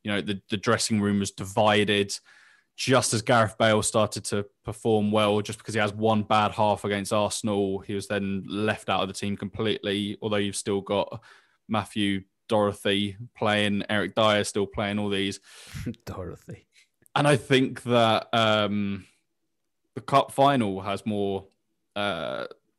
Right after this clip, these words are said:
Speaker 1: is more, uh, prevalent issue, because I think that with all of this,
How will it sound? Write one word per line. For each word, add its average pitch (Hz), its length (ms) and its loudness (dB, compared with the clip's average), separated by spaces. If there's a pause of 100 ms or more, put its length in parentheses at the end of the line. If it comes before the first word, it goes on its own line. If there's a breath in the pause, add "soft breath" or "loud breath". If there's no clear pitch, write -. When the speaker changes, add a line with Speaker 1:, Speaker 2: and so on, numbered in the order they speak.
(300)
Speaker 1:
is 123 120 -6
more, 110 180 0 (160)
uh, 110 120 -2
prevalent 107 520 -4
issue, 101 440 -6
because 120 360 -2
I 127 60 0
think 143 320 -2
that 131 180 0
with 139 260 4
all 143 200 6
of 113 140 0
this, 123 520 2